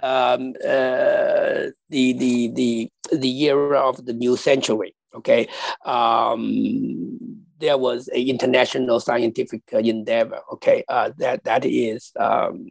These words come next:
Human Genome Project, uh, participated by the science by, um, uh, ge-, genetic scientists from different countries. Okay, the Chinese scientists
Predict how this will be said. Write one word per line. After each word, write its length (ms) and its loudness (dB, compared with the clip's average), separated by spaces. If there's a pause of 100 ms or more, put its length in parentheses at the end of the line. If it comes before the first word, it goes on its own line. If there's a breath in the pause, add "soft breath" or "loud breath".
(100)
Human 460 0
Genome 520 0 (200)
Project, 720 -2 (560 loud breath)
uh, 360 0
participated 960 -2
by 140 0
the 100 -6
science 400 -2
by, 360 0 (100)
um, 600 -4 (440 loud breath)
uh, 320 0
ge-, 180 -6 (160)
genetic 420 2
scientists 720 -2
from 320 0
different 400 -2
countries. 760 -2
Okay, 300 -2
the 100 -2
Chinese 520 0
scientists 600 -2